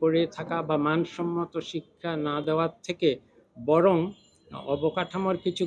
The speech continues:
ঘাটতি থাকলেও যাতে শিক্ষার মান উন্নত হয়, যাতে শিক্ষকরা আরেকটু ভালো সুযোগ সুবিধা পেতে পারেন, সেদিকে চেষ্টা করব। এ কারণে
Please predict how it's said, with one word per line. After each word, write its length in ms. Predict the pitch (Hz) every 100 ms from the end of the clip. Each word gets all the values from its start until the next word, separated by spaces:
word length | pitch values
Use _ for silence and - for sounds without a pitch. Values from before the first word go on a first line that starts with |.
| -
ঘাটতি 440 | 160 156 - 185 170
থাকলেও 560 | - - _ 185 214 208 185 - _ _ -
যাতে 360 | 127 147 170 160
শিক্ষার 720 | - 180 - _ 185 185 180
মান 320 | 151 151 156 156
উন্নত 440 | 147 143 139 135
হয়, 320 | 147 147 175 160
যাতে 300 | 143 139 156
শিক্ষকরা 640 | - 160 - 165 - 175 156
আরেকটু 500 | 151 151 185 - 180
ভালো 420 | 147 123 143 151 156 151 - _ -
সুযোগ 340 | 160 147 147 -
সুবিধা 380 | 156 151 160
পেতে 280 | 156 143 -
পারেন, 300 | 135 135 143
সেদিকে 440 | 135 143 143 143 139
চেষ্টা 340 | 127 - 127
করব। 220 | - 117
এ 200 | 135 147
কারণে 460 | 160 185 196 185